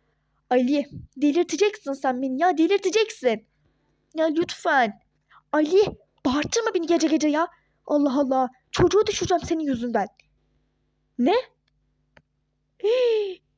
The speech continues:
Ne çocuğu ya? Ya ne çocuğu? Duru?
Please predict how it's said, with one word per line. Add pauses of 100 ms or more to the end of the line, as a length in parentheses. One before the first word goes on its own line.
(600)
Ne
çocuğu
ya? (1400)
Ya (720)
ne
çocuğu? (1300)
Duru?